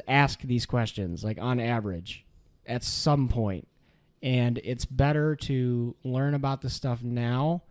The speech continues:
in advance rather than, you know, kind of getting deceived later on and not really seeking the answers you want, or, you know, not seeking the answers that are out there. So, I don't know. I kind of rambled for a while, but that's basically the,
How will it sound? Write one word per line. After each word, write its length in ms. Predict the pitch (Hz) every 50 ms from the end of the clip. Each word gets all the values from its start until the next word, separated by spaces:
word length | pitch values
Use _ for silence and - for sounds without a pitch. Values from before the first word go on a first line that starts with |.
| - - _ _ _ _ _ _ _ _ -
in 140 | 127 123 123
advance 640 | 117 117 113 123 127 131 139 151 160 - - -
rather 420 | - 139 131 135 131 135 131 135 131
than, 560 | 123 131 127 127 123 123 123 120 120 123 - - _ _ _ _ _ _ _ _ _ _ _ _ _ _
you 160 | 135 123 117
know, 240 | 113 107 101 98 - -
kind 200 | - 147 135 131
of 60 | 123
getting 240 | 123 139 127 127 120
deceived 420 | 117 113 - - 131 127 123 110
later 400 | 120 120 120 120 117 117 113 117
on 240 | 113 113 113 113 110
and 100 | 110 110
not 240 | 110 113 113 - 78
really 240 | 110 113 110 110 110
seeking 380 | - - - 127 113 - 117
the 160 | 113 113 110 110
answers 340 | 110 107 - - 113 110
you 160 | 107 110 110 107
want, 400 | 110 110 113 113 113 113 113 - _
or, 300 | 139 131 120 117 110 - _ _ _ _ _
you 100 | - 123
know, 120 | 113 110
not 220 | 113 117 123 117 -
seeking 340 | - - 135 123 - 120 117
the 140 | 113 113
answers 280 | 117 117 113 - 117 107
that 140 | 117 113 113
are 100 | 110 113
out 240 | 117 117 113 - -
there. 300 | 98 95 98 92 95 - _ _ _ _ _ _ _ _ _ _
So, 400 | - - 120 113 110 110 107 - - _ _ _ _ _ _ _ _ _ _ _ _ _ _ _ - - -
I 40 | 117
don't 100 | 107 107
know. 160 | 101 98 101 - -
I 60 | 151
kind 160 | 151 147 139
of 80 | 123 117
rambled 340 | 120 120 117 110 107 104 104
for 140 | - 110
a 40 | 104
while, 220 | 104 104 104 101 101
but 160 | 107 127 135
that's 160 | 160 160 -
basically 500 | - - 180 170 156 - - - 131 120
the, 140 | 110 113